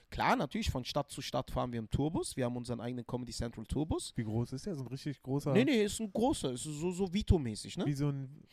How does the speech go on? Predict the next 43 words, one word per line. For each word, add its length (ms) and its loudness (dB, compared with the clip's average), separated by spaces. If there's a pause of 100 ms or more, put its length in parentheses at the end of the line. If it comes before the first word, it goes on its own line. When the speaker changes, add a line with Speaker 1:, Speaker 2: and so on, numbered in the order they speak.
(140)
Speaker 2:
wie 100 -2
so 140 0
ein, 280 -4
äh, 260 -2
Flixbus? 680 -4
Nee. 240 -4 (200)
Speaker 1:
Nee, 340 0
nee, 240 -4
nicht 200 -4
so 200 -2
groß. 360 -4
Also 160 -4
Vito, 440 4
sowas 300 -2
wie 80 -4
ein 80 -6
Vito. 340 -4 (160)
Speaker 2:
Ah, 380 -4
okay. 140 -4
Speaker 1:
Ja? 140 4 (360)
Und, 440 2
äh, 260 0
ist 140 -4
geil. 260 4
Also 280 0
der 120 -2
Com-, 240 0
der 120 2
ist 80 -4
auch, 280 -6
äh, 180 -6 (100)
ganz 200 2
beschildert 480 0
mit 140 -10
Comedy 260 -2
Central, 600 0
Sch-, 300 -12
Name 280 2
der 120 0
Show 220 0
steht 300 -2
da 100 0
dran, 320 0